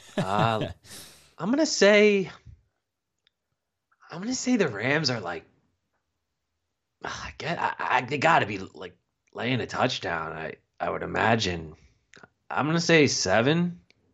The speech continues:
Speaker 2: It is six or six and a half. Rams favored, six or six and a half, which I think is kinda interesting. Maybe the Titans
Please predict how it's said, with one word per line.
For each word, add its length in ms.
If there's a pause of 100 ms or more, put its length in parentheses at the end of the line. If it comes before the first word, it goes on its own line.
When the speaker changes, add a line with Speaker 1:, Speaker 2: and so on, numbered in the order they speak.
(1500)
Speaker 2:
It 200
is 640
six 520
or 180
six 340
and 80
a 40
half. 580 (380)
Rams 400
favored, 440
six 260
or 60
six 240
and 80
a 60
half, 360 (840)
which 140
I 80
think 160
is 100
kinda 300
interesting. 800 (640)
Maybe 320
the 120
Titans 720